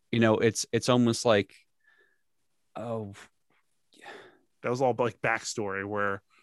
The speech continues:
Speaker 1: Yeah.
Speaker 2: we, we find out, like, all that stuff about Darkseid, uh,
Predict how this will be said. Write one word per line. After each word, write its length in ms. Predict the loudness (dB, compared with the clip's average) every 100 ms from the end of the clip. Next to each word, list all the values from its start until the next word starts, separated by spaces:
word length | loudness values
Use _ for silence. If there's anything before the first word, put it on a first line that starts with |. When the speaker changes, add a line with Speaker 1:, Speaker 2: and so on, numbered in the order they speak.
| _
Speaker 1:
Yeah. 240 | 0 0 0
Speaker 2:
we, 80 | -4 -10
we 80 | -10
find 300 | -4 -4 -2
out, 280 | -2 -2 -6 _ -14
like, 120 | -6
all 140 | -4
that 120 | -4
stuff 320 | -6 -6 -6 -8
about 400 | -8 -6 -6 -10 _ _ _ _
Darkseid, 760 | -2 -2 -2 -2 -2 -2 -4 -8 _ _ _ _ _ -10
uh, 160 | -8